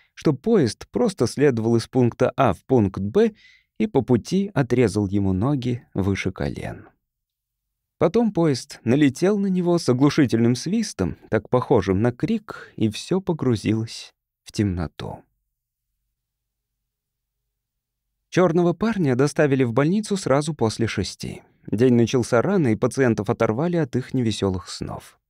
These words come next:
Разнесли чашки серого чая, измерили температуру, раздали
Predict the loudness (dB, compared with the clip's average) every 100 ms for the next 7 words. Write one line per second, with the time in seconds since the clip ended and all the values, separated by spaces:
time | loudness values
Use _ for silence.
0 | _ _ 0 2 2 2 0 2 0 -2
1 | 0 0 2 0 0 -2 0 -2 -8 -14
2 | -4 0 0 2 0 0 0 2 2 2
3 | 0 0 0 0 -2 -2 -2 -6